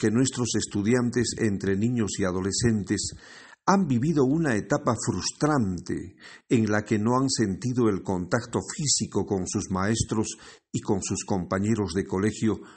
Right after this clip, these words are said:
lo que ha originado serios traumas que difícilmente podrán ser revertidos.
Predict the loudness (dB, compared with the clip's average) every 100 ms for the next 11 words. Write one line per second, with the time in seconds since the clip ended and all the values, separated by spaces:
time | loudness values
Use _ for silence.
0 | -20 _ _ _ _ _ 2 2 6 4
1 | 6 4 2 2 2 2 2 4 4 4
2 | 2 0 0 -2 2 4 2 2 0 -2
3 | 0 0 0 -2 -4 0 2 2 2 2
4 | 0 2 2 2 0 -2 -2 -2 -2 -2
5 | -4 -4 -4 -6